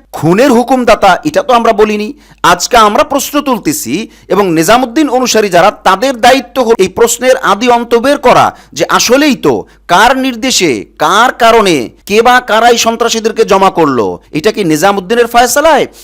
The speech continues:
নাকি ওয়াসিফ সাহেবের ফয়সালায়? যদি নিজামুদ্দিনের ফয়সালায় হয়, তাহলে খুনি নিজামুদ্দিনওয়ালারাও, আর যদি ওয়াসিফ সাহেবের ফয়সালা হয়,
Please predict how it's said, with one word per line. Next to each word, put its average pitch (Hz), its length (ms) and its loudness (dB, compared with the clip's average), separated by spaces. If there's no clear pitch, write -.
নাকি 185 220 -2
ওয়াসিফ 196 340 0
সাহেবের 233 320 2
ফয়সালায়? 147 540 0
যদি 190 220 0
নিজামুদ্দিনের 208 540 0
ফয়সালায় 233 460 2
হয়, 208 300 4
তাহলে 208 240 4
খুনি 226 260 -2
নিজামুদ্দিনওয়ালারাও, 233 1000 2
আর 165 140 0
যদি 208 180 -4
ওয়াসিফ 180 360 0
সাহেবের 247 300 2
ফয়সালা 196 400 2
হয়, 170 240 4